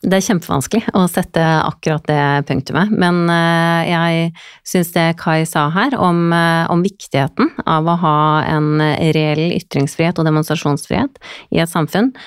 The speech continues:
det må man ikke undervurdere, og det må man også ta vare på og verne om, eh, når alle er venner og situasjonen er god.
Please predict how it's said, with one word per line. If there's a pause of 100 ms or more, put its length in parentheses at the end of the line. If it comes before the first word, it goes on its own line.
(160)
det
må
man
ikke
undervurdere,
og
det
må
man (340)
også
ta
vare
på
og
verne
om, (240)
eh,
når
alle
er
venner (160)
og
situasjonen
er
god.